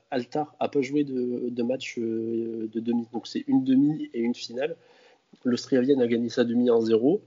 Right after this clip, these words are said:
Euh, pour moi, l'Austria Vienne est vraiment au-dessus, largement au-dessus. Donc il y a, euh, ils sont à un quatre-vingt-cinq. J'ai trouvé que c'était pas trop, trop mal. Euh, et aussi,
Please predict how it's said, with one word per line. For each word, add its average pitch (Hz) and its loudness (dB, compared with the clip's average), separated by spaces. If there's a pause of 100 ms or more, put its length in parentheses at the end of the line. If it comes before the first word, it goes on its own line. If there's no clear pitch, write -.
(460)
Euh, 110 4 (100)
pour 120 -4
moi, 143 2
l'Austria 135 -10
Vienne 127 -6
est 107 -6 (340)
vraiment 117 0
au-dessus, 123 0
largement 113 -6
au-dessus. 110 -6
Donc 165 -6
il 117 4
y 107 4
a, 101 0 (500)
euh, 107 -2
ils 110 -6
sont 117 0
à - -2
un 127 0
quatre-vingt-cinq. - -2 (200)
J'ai 113 -4
trouvé 110 -2
que - -8
c'était 107 -4
pas - -4
trop, - -8
trop - -2
mal. 104 -2 (840)
Euh, 107 -6 (120)
et 147 6
aussi, 151 2